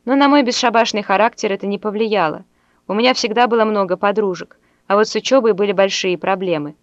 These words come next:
смеется. В средних и старших классах я училась в частной школе для девочек. Там я тоже по большей части бездельничала. Мальчишки моего возраста меня интересовали.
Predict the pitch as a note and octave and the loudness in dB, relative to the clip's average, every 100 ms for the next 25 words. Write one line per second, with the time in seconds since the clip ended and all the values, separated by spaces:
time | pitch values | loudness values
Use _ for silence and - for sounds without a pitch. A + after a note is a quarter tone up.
0 | _ - G3 F#3 E3+ D#3 - - _ _ | _ -10 -6 -4 -4 -6 -12 -14 _ _
1 | _ _ _ _ _ _ _ _ _ _ | _ _ _ _ _ _ _ _ _ _
2 | _ _ _ _ _ _ - - C#4 D4 | _ _ _ _ _ _ -14 0 2 4
3 | D4+ C4 - A3+ - G#3+ - A3+ B3+ A3+ | 2 0 0 0 -2 -6 0 2 2 -2
4 | G#3+ G3 - A#3 A#3 - - G3 G3 F#3+ | 0 0 2 -2 -2 -4 -2 -2 -2 -8
5 | - G3+ G3+ F3+ G3+ F#3 F#3 D3 - - | -4 -4 -2 0 -2 0 -4 -4 -10 -16
6 | _ _ _ _ _ - B3+ C#4+ D4 C#4 | _ _ _ _ _ 0 4 4 6 4
7 | G#3+ G#3 G3 G3+ - G3 - A3+ A#3 G#3 | 4 0 2 0 -2 -8 -4 -4 -4 -6
8 | G3 F#3 F#3+ F3 D#3+ D3+ E3 E3 G#3+ _ | -6 -4 -2 -2 -4 -8 -12 -16 -20 _
9 | _ _ _ _ G3 G3+ D#4 D4+ C#4+ B3+ | _ _ _ _ -4 2 2 2 0 2
10 | G#3+ G#3 G#3+ A#3+ A#3+ - A3+ A3 G3+ F#3 | 2 2 2 0 -2 -2 -2 0 0 -2
11 | F#3+ F#3+ - G#3 F#3+ D#3 F3+ | -6 -8 -2 0 0 -2 -6